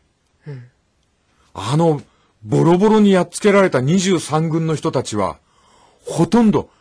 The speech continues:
Speaker 2: 相打ちの格好で死んでいったってことですよ。それぐらい彼らは戦線で奮戦したんですよ。しかも、その、ノモンハンの指揮をした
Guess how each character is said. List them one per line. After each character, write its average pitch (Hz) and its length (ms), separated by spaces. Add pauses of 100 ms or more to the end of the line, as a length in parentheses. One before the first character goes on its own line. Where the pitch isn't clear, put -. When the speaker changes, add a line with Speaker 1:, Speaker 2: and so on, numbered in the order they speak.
(240)
Speaker 2:
相 180 320
打 226 60
ち - 140
の 240 140
格 214 380
好 233 60
で 214 100
死 - 180
ん 196 60
で 202 80
い 196 60
っ - 40
た - 160
っ 202 80
て - 80
こ 139 140
と 123 80
で 95 100
す - 120
よ。 87 80 (760)
そ - 220
れ 202 140
ぐ 180 260
ら 247 120
い 247 120
彼 233 260
ら 202 140
は 131 260 (1500)
戦 156 300
線 190 220
で 175 80
奮 180 260
戦 214 220
し - 80
た 214 120
ん 165 60
で 110 60
す - 160
よ。 - 100 (220)
し - 220
か 240 140
も、 123 240 (300)
そ 156 140
の、 127 520
ノ 151 120
モ 196 200
ン - 20
ハ 120 440
ン 104 480
の 156 260 (100)
指 - 440
揮 - 20
を 127 60
し - 80
た - 180